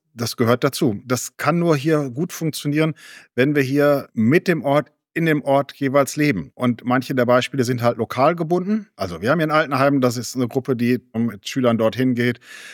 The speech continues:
Äh, Schulgarten haben wir nur an einem Ort möglich, weil nur da die Flächen dafür da sind. Also muss man nach Billerbeck fahren, da wird das dann dort angeboten. Wir haben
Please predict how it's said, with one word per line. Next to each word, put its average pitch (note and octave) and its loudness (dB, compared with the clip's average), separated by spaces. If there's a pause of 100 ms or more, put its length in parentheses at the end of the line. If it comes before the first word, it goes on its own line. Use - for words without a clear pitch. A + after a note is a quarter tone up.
(140)
Äh, B2 -6
Schulgarten C3+ 4
haben C#3 4
wir C#3 4
nur C3+ 6
an B2+ -2
einem C3 2
Ort C3 2
möglich, C#3 0
weil B2 4
nur B2 4
da A#2 4
die A#2+ 0
Flächen C#3+ -2
dafür B2 2
da B2 2
sind. B2+ 0
Also G#2+ 0
muss G#2+ -4
man B2+ 2
nach A#2+ 0
Billerbeck B2+ 2
fahren, B2 2
da A#2 2
wird A#2+ -6
das A#2 -2
dann A2+ -2
dort B2 2
angeboten. A#2+ 0 (500)
Wir F2+ -4
haben C#3+ 2